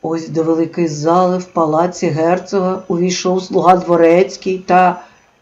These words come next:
чемно кланяючись на англійський лад, вимовив: «Вівсянка, сер!» Тимко озирнувся довкола себе і зрозумів,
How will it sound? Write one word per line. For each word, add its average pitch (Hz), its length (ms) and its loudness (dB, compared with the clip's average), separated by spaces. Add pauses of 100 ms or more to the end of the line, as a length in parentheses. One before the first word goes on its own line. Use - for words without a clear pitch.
(180)
чемно 165 400 0
кланяючись 165 880 0
на 175 100 -4
англійський 165 680 -4
лад, 185 440 0 (340)
вимовив: 156 800 2 (1080)
«Вівсянка, 208 1200 4 (340)
сер!» 220 640 6 (3000)
Тимко 175 540 -2
озирнувся 208 680 0
довкола 202 480 0
себе 247 420 2
і 202 40 2
зрозумів, 240 640 0